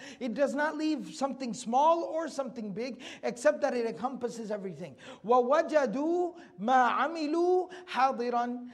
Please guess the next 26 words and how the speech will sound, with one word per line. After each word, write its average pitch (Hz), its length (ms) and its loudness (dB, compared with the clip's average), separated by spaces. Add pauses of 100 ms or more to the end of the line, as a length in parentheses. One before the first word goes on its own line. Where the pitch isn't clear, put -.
(180)
They 262 180 4
will 285 160 2
find 277 320 0
everything 294 640 -2
that 240 180 0
they 277 140 -2
have 233 260 0
done 285 460 0
present 247 500 0
in 233 200 -8
that 190 180 -2
book. 185 240 -8 (260)
ولا 269 240 2
يظلم 254 480 0
ربك 208 480 0
أحدا. 226 340 -2
Your 208 140 -2
Lord 247 300 0
does 208 180 -6
not 233 240 -2
wrong 214 380 0
anyone 214 460 -6
in 208 180 -8
the 196 100 -8
least 196 400 -12
bit. 175 240 -12